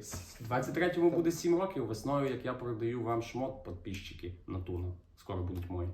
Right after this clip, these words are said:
Speaker 1: Просто, напевно, зараз захоче почути там PayPal, доставка, блядь, шляпа, ну, вот. Найбільші труднощі, вони завжди пов'язані з клієнтом або з людьми, з якими ти співпрацюєш. Найбільше оця от вся шляпа, яка проїсходить, це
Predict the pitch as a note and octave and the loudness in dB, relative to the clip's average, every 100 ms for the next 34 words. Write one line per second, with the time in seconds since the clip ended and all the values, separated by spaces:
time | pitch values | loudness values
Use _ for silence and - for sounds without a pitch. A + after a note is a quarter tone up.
0 | - - - - A2+ A2+ G#2+ A#2 A2 A2 | -8 -18 -12 -8 0 0 2 2 2 2
1 | A2 G#2 G2+ G2+ G2 F2+ F#2 A2 G2+ F#2 | 0 -2 -4 -4 -4 -4 -4 -4 -4 -2
2 | F#2+ F2+ F2+ F2 A2+ B2 A2+ F#2 F2+ - | 0 2 0 4 4 6 4 0 -2 -2
3 | G#2 A2 A2 - G2+ F2+ F2+ F2+ F#2+ F2 | 2 2 2 -4 -4 0 0 0 -2 -2
4 | F2 - F#2 G#2+ A2 - F#2 F2+ F2+ F#2 | -2 -4 0 4 2 2 0 0 0 0
5 | G#2+ G2 F#2+ E3+ F3 G#3 C4 - F3+ F#3+ | 0 -2 4 6 6 4 2 0 -4 2
6 | B3+ A#3+ G#3+ G3+ F3+ D3 D#3+ F#3 E3 G3+ | 4 4 2 2 2 4 4 4 6 6
7 | F3 D#3 C#3 C#3+ F3+ C#3+ C#3 C3+ B2 - | 6 2 0 4 4 4 4 2 0 -2
8 | B2 C3+ G#3 G#3 E3+ C3+ B2 C3 A#2 A2+ | 4 6 6 4 0 2 2 2 0 4
9 | C#3 G#3 E3 A2+ D3+ B2 B2+ - A2+ G#2 | 4 6 2 2 2 2 -2 -4 -4 -4
10 | G#2 F#2 F2+ G#2+ D#3 F#3+ F#3 B3 B3 - | -6 -4 -4 2 4 4 2 6 6 6
11 | F3 D#3+ G3 E3+ D3 C#3+ - D#3 F#3+ - | 2 2 4 2 2 -4 -2 2 4 4
12 | C#3 C#3+ - A#2+ A#2+ A3+ A3 C#3+ D3+ D3+ | 2 0 -2 -2 0 2 2 0 0 -2